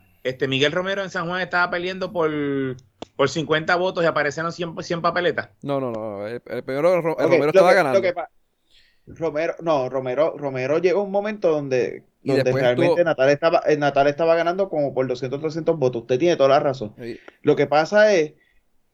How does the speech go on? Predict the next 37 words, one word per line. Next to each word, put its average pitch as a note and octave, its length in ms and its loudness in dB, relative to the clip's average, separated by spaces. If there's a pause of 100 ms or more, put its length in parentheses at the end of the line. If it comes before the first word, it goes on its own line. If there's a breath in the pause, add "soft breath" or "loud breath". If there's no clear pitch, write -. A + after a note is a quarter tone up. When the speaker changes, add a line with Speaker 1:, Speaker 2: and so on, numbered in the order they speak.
(420)
Speaker 3:
que - 400 -2 (120)
si, D3+ 680 -4
si C#3+ 300 -4
de C#3 100 2
verdad C3+ 300 4
no F3+ 100 0
hay F#3 140 2
doble F#3 300 2
voto, F3 300 -2
como, C#3+ 460 -8
¿verdad? C3+ 240 0
O, A2+ 260 -2
y A#2 140 -4
esto B2 220 -2
prueba D3 240 2
más D3 280 -2
la C#3 140 -2
teoría C#3 300 0
de C3+ 100 0
que C3 80 -2
no C3 60 -4
hay C3+ 80 0
doble C3+ 180 2
voto, C3+ 300 4
los C3 180 2
viejitos C#3 440 0
que F3 180 -4
no E3+ 100 -2
fueron F3+ 420 2 (380 soft breath)
porque D#3 280 0
tenían D#3+ 280 0
miedo E3+ 260 4
al E3 120 2
vi-, F3 240 -2
al D#3+ 180 -2
covid E3+ 340 0
y A#2+ 360 -4